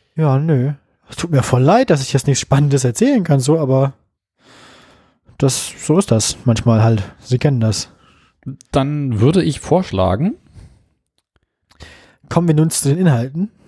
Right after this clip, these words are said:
Speaker 2: dass wir langsam aber sicher in den wirklich interessanten Teil der Sendung übergleiten.
Speaker 1: Ja, bin ich dabei.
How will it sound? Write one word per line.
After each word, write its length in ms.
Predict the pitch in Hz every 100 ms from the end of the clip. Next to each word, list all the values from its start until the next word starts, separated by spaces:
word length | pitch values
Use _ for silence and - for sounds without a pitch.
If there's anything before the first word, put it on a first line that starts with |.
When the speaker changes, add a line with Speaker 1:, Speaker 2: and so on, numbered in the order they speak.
| - -
Speaker 2:
dass 160 | 113
wir 80 | 131
langsam 320 | 117 160 170
aber 100 | 147
sicher 380 | 139 185 170 160
in 200 | 151 156
den 360 | 127 123 123 123
wirklich 300 | 123 131 139
interessanten 580 | 123 120 117 120 123 110
Teil 420 | 104 98 98 139
der 260 | 190 113 104
Sendung 260 | 101 107 113
übergleiten. 600 | 110 104 107 107 - 240 _ _ _ _ _ _ _ -
Speaker 1:
Ja, 120 | 131
bin 120 | 127
ich 120 | 135
dabei. 340 | 156 120 101